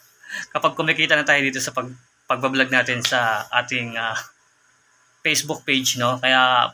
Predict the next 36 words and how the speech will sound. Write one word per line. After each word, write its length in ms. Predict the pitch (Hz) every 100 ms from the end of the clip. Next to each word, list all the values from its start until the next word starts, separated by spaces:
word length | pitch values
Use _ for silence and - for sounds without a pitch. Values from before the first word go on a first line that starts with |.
| -
follow 240 | 160 170
nyo 160 | 175 175
yung 80 | 170
page 320 | 160 139 -
ko, 160 | 147
huwag 160 | 135 131
nyo 160 | 135 127
kalimutan, 480 | 127 123 123 117
no? 160 | 117 120 _ _ - -
Bibigyan 320 | 143 147 160
ko 80 | 160
kayo 160 | 160 156 147
ng 80 |
mga 240 | 143 135 -
tips 320 | 135 - -
patungkol 400 | - 135 127 127
sa 400 | 123 127 120 113 - _ _ _ -
pagpipintura. 800 | 143 135 135 131 131 117 110 104 _ _ _ _ _ _ _ _
So, 240 | - 170 170 165 160 156 147 - _ _ 151
maraming 320 | 180 208 208
klase 320 | 196 175 170
ng 80 | 160
pintura, 400 | 139 131 165 156
iba-iba. 560 | 123 127 127 131 107 - _ _
Pero 160 | 143 160
ito 160 | 160
lang 160 | 156 151
muna 160 | 143 143
yung 320 | 139 131 120 _
ibibigay 480 | 139 139 135 135 131
natin 240 | 127 127 123
sa 80 |
inyong 240 | 127 123 117 117
tips, 320 | 113 - -
no? 240 | 127 123 _ _ -
Hin-, 240 | 139